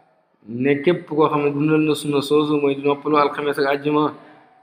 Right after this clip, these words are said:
Yal na Yàlla defal ko yiw. Waaye képp koo xam ne rey na sunna soosu muy jàngale alxames ak àjjuma, mu di ko jàngale moom,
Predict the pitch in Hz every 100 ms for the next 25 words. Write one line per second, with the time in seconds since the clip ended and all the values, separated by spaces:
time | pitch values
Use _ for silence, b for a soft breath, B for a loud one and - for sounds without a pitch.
0 | _ - 113 123 127 131 131 127 127 131
1 | 135 135 - - - _ _ _ _ -
2 | 113 127 131 156 - 143 139 139 131 131
3 | 127 127 139 147 143 143 135 131 131 127
4 | 131 131 131 139 143 139 135 131 131 127
5 | 127 131 123 123 127 127 135 143 156 156
6 | 165 135 123